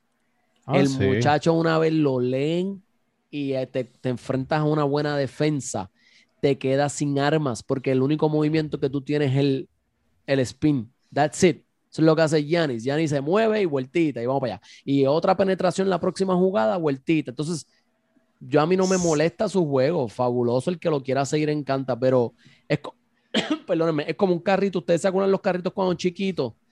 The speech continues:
Speaker 2: de nosotros, que tú le hacías así y le metías a la goma a velocidad y lo echabas para atrás y él corría? Así es Giannis. Giannis es un carrito loco de eso. O sea, Giannis no tiene movimiento. Giannis es un tipo tieso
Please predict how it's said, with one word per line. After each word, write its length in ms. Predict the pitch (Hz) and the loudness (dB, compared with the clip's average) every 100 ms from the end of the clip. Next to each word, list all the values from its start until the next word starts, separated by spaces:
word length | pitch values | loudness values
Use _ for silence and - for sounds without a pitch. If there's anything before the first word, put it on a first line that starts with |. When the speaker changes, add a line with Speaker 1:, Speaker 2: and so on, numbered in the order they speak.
| _ _ - | _ _ 2
Speaker 2:
de 180 | 165 | 4
nosotros, 420 | 160 151 175 180 160 | 6 4 2 2 2
que 80 | |
tú 80 | 143 | 0
le 80 | 147 | 0
hacías 280 | 147 180 170 | 0 0 2
así 360 | 170 - 160 - _ _ _ _ _ - | 0 -2 -4 -6 _ _ _ _ _ -2
y 100 | 151 | 0
le 160 | 143 | 2
metías 380 | 139 135 139 143 | 2 0 0 0
a 100 | 170 | 2
la 140 | 175 | 0
goma 280 | 170 175 180 | 0 -2 0
a 40 | 170 | 2
velocidad 540 | 165 151 170 160 165 | 2 0 -2 -2 0
y 60 | 160 | 0
lo 80 | |
echabas 340 | 139 - 135 135 - | -2 0 0 0 -2
para 140 | 165 | -2
atrás 300 | 160 165 175 _ - | 0 -4 -4 _ -8
y 120 | 151 | -8
él 120 | 147 | -6
corría? 580 | - 165 160 170 120 - _ _ _ _ - | 0 0 2 -2 -2 -8 _ _ _ _ 0
Así 280 | 165 175 202 | 0 4 2
es 100 | 151 | 2
Giannis. 440 | 127 101 - 120 - | -4 -4 -12 -20 0
Giannis 200 | 202 208 | 2 4
es 80 | |
un 60 | 190 | 2
carrito 500 | 190 180 180 175 160 | 2 2 2 2 2
loco 380 | 151 143 139 120 | 2 0 -4 -4
de 80 | 90 | -6
eso. 140 | - | -12
O 40 | - - - _ _ | -18 -18 -20 _ _
sea, 220 | - 139 | 0 2
Giannis 440 | 135 151 175 190 160 | 4 4 4 2 2
no 200 | 151 139 | -4 -4
tiene 420 | 135 147 175 208 | 0 4 4 4
movimiento. 640 | 208 208 175 143 135 139 | 4 4 2 0 -2 -2
Giannis 420 | 139 120 120 131 170 | -2 -2 -2 0 0
es 60 | |
un 140 | 180 160 | -2 -2
tipo 420 | 180 170 170 - _ | -2 0 0 -2 _
tieso 640 | - 151 139 123 107 151 | -4 2 4 4 0 -4